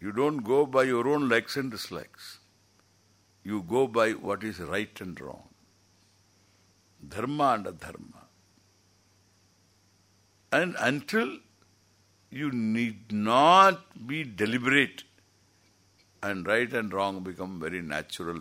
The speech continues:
to you. What is wrong is avoided without even thinking,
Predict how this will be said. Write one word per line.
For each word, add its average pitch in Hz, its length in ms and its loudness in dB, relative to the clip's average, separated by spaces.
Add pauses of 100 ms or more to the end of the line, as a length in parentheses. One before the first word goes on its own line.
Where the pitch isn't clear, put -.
(140)
to 71 80 -12
you. 67 180 -14 (1500)
What 87 240 -4
is 92 160 -10
wrong 101 320 0
is 92 180 -6
avoided 127 600 2 (880)
without 107 420 -2 (100)
even 87 360 -8
thinking, 185 440 -6